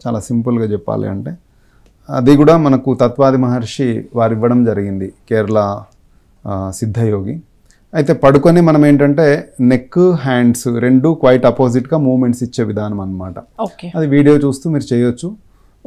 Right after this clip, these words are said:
Speaker 1: ఆ, దాని ద్వారా ఏమవుతుందంటే ఈ వెన్నుపూసలో ఏదైనా, ఏమైనా డిసార్డర్స్ ఉంటే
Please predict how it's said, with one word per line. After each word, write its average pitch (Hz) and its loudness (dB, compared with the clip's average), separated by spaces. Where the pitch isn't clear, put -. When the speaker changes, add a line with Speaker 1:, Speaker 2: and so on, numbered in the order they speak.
Speaker 1:
ఆ, 156 0
దాని 156 4
ద్వారా 170 6
ఏమవుతుందంటే 165 2
ఈ 143 2
వెన్నుపూసలో 151 0
ఏదైనా, 135 0
ఏమైనా 131 0
డిసార్డర్స్ 120 -4
ఉంటే 147 -6